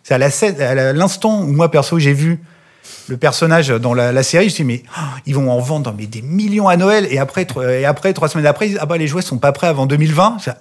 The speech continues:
ah, mais ils sont fous, ils sont fous, quoi. Et pour finir sur les, euh, séries, euh, Star Wars de Disney Plus, il y a une série mystérieuse qui, soi-disant, aurait déjà été tournée sur un personnage qui s'appelle le Docteur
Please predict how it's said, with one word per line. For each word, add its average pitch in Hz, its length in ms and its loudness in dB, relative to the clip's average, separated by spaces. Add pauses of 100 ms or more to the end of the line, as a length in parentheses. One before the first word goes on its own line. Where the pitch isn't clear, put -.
ah, - 100 -18
mais - 160 -20
ils - 40 -10
sont 147 160 -4
fous, - 300 -8
ils 131 100 -6
sont 185 160 0
fous, 233 200 -4
quoi. - 180 -4 (280)
Et 190 80 4
pour 214 160 -2
finir 226 300 2
sur 185 180 0
les, 160 200 4
euh, 139 500 2
séries, 170 420 -4
euh, 131 220 0
Star 147 240 0
Wars 156 220 2
de 120 560 -2
Disney 160 300 -2
Plus, - 260 -8
il 147 40 -4
y - 20 2
a 127 40 2
une 143 120 0
série 180 320 -2
mystérieuse 190 680 2 (480)
qui, 147 240 -8
soi-disant, 190 520 0
aurait 151 160 2
déjà 143 220 0
été 143 200 -2
tournée 156 400 -2
sur 156 200 -2
un 143 80 2
personnage 190 400 -2
qui - 60 -14
s'appelle 147 220 -2
le 135 60 -2
Docteur 147 400 0